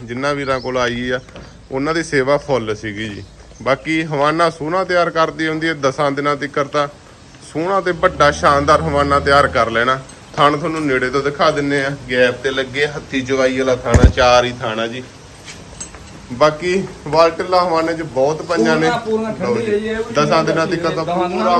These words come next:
Speaker 2: ਪੂਰਾ
Speaker 1: ਵੱਡਾ ਟੌਪ ਦਾ ਹਵਾਨਾ ਤਿਆਰ ਕਰੂਗੀ।
Speaker 2: ਹਾਂ।
Speaker 1: ਬਾਕੀ ਤੁਸੀਂ ਚੈੱਕ ਕਰ ਸਕਦੇ ਹੋ ਤੁਸੀਂ। ਸਤਾਰਾਂ ਅਠਾਰਾਂ ਕਿਲੋ ਦੁੱਧ ਬਾਈ ਦੱਸਦਾ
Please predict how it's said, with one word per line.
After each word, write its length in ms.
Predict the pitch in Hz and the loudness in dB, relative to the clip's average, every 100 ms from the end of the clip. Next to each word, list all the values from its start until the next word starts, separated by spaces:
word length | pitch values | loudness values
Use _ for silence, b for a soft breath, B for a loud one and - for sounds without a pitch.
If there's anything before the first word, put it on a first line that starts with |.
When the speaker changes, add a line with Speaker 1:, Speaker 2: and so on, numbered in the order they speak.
| 180 | 0
Speaker 2:
ਪੂਰਾ 300 | 220 220 226 | -2 2 4
Speaker 1:
ਵੱਡਾ 260 | 143 143 151 - | 2 0 -2 2
ਟੌਪ 260 | 156 151 | 4 4
ਦਾ 120 | 147 147 | 2 0
ਹਵਾਨਾ 320 | 143 139 131 | 0 -2 -4
ਤਿਆਰ 280 | 123 123 113 | 0 0 0
ਕਰੂਗੀ। 360 | 104 120 113 | -6 -10 -10
Speaker 2:
ਹਾਂ। 380 | 110 107 - - | -12 -14 -18 -8
Speaker 1:
ਬਾਕੀ 240 | 113 113 120 | -4 -4 -6
ਤੁਸੀਂ 240 | 120 - 120 | -14 -12 -8
ਚੈੱਕ 200 | 123 120 | -6 -6
ਕਰ 240 | 120 117 | -6 -4
ਸਕਦੇ 380 | 123 117 120 123 | -4 -6 -6 -8
ਹੋ 60 | |
ਤੁਸੀਂ। 280 | 120 123 131 127 - - - - | -8 -6 -8 -8 -14 -20 -20 -14
ਸਤਾਰਾਂ 380 | - 160 165 165 | 0 2 4 2
ਅਠਾਰਾਂ 280 | 185 170 165 | 2 2 0
ਕਿਲੋ 240 | 165 165 | -2 -2
ਦੁੱਧ 220 | 165 165 | -2 -4
ਬਾਈ 220 | 165 165 | -2 -2
ਦੱਸਦਾ 480 | 160 139 135 139 147 | 2 2 2 2 0